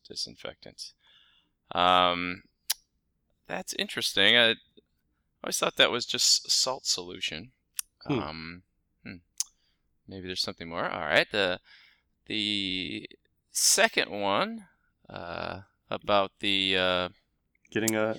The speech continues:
Speaker 2: getting a flu shot may make
Speaker 1: the
Speaker 2: your
Speaker 1: flu
Speaker 2: perfume
Speaker 1: sh-
Speaker 2: smell funny, right?
Speaker 1: The flu shot making your perfume smell funny. Uh, so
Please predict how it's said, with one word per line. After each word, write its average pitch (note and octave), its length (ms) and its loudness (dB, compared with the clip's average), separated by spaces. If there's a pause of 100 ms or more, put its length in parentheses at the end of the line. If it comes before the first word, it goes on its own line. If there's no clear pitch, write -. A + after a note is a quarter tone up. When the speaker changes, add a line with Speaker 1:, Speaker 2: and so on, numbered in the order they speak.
Speaker 2:
getting A2 220 -2
a G#2+ 40 -2
flu C3 300 2
shot C3 460 6
may A2 160 2
make A2 180 2
Speaker 1:
the C3 80 2
Speaker 2:
your A2 160 4
Speaker 1:
flu - 240 -4
Speaker 2:
perfume C3 280 2
Speaker 1:
sh- A#2 200 4
Speaker 2:
smell A2+ 220 4
funny, A2 420 -2
right? A2+ 240 -6 (400)
Speaker 1:
The - 60 -18
flu - 360 -12
shot A2+ 320 2
making G2 340 -10
your G#2 120 -12
perfume - 420 -12
smell G2 260 -8
funny. F#2+ 340 -6 (880)
Uh, G#2 580 10 (540)
so A#2+ 800 0